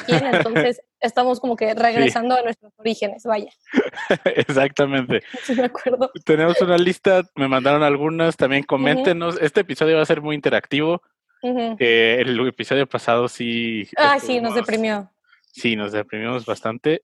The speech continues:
Speaker 2: Entonces, ¿te parece si empezamos con uno de tu lista y después uno de mi lista?
Speaker 1: Sí, y ya yo los voy
Speaker 2: Ok.
Speaker 1: tachando para no repetirnos.
Speaker 2: Ok, muy bien.
Speaker 1: Ok, yo voy a empezar. Tenemos tres categorías, hay que mencionar.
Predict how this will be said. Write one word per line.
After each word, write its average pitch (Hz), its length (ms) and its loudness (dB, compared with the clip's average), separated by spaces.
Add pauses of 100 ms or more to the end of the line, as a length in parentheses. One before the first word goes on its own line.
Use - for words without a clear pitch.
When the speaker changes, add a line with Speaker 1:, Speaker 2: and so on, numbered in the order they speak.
Speaker 2:
Entonces, 180 880 0 (460)
¿te 143 120 4
parece 147 640 2
si 143 220 0
empezamos 127 720 0
con 120 240 -4
uno 143 220 0
de 123 140 2
tu - 140 -16
lista 139 560 0
y 127 80 -12
después 107 340 -8
uno 120 140 -2
de 117 80 -2
mi 113 100 -10
lista? 131 460 -2 (600)
Speaker 1:
Sí, 240 360 -2
y 240 80 -6
ya 240 100 4
yo 247 100 2
los 247 120 0
voy 240 100 2
Speaker 2:
Ok. - 60 -2
Speaker 1:
tachando 233 440 -4
para 214 140 0
no 214 400 -2 (140)
repetirnos. 208 720 0 (200)
Speaker 2:
Ok, 107 200 -2 (220)
muy 113 200 -2
bien. 107 260 0 (420)
Speaker 1:
Ok, 247 220 -2 (180)
yo 277 140 2
voy 349 100 0
a 403 40 2
empezar. 302 340 0
Tenemos 359 420 2
tres 330 200 0
categorías, 233 640 0 (120)
hay 240 140 0
que 269 80 -8
mencionar. 226 520 -4